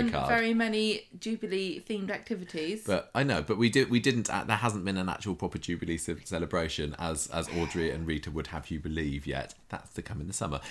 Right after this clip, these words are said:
Speaker 2: Sorry, um, I'm going to say teaching as the answer to that question.
Speaker 1: Wrong.
Speaker 2: Oh, what?
Speaker 1: Sixty-two.
Speaker 2: No, oh, I don't know when he fir-, oh, no, I suppose he was too young then. Newspapering?
Speaker 1: Please give me an answer.
Speaker 2: Writing.
Speaker 1: Journalism.
Speaker 2: Yeah.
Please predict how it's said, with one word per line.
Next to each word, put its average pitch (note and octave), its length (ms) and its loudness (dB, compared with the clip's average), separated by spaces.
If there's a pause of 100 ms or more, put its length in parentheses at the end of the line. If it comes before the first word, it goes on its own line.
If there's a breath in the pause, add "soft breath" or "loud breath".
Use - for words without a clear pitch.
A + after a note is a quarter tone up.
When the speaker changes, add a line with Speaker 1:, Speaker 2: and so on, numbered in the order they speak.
Speaker 2:
Sorry, A2+ 300 10
um, A#2 280 8
I'm C3 160 6
going A#2+ 200 6
to A2+ 100 0
say G#2+ 160 4
teaching D2 580 -2
as - 80 -8
the F2 80 -4
answer C#2+ 300 -6
to D2 80 -8
that B1 160 -6
question. - 480 -8 (140)
Speaker 1:
Wrong. A3 360 -6
Speaker 2:
Oh, A2 460 8
what? F3 260 6
Speaker 1:
Sixty-two. D4 840 4 (180)
Speaker 2:
No, D3+ 140 -2
oh, G3+ 140 6
I D4 120 8
don't C4+ 120 4
know G#2+ 120 4
when F#2+ 100 4
he G2 60 6
fir-, A2 160 0
oh, F#3 120 6
no, G3+ 200 4
I D#3+ 40 4
suppose D3 220 -2
he C3+ 60 -2
was B2 80 -2
too B2 140 0
young C#3 220 2
then. F2 160 0 (180)
Newspapering? C3+ 760 2 (1040)
Speaker 1:
Please A#3+ 260 -2
give G#3+ 200 -8
me G3+ 100 -6
an F#3+ 120 -6
answer. E3+ 580 -8 (520)
Speaker 2:
Writing. A2 440 2 (720 loud breath)
Speaker 1:
Journalism. F3+ 800 4
Speaker 2:
Yeah. F3 220 -4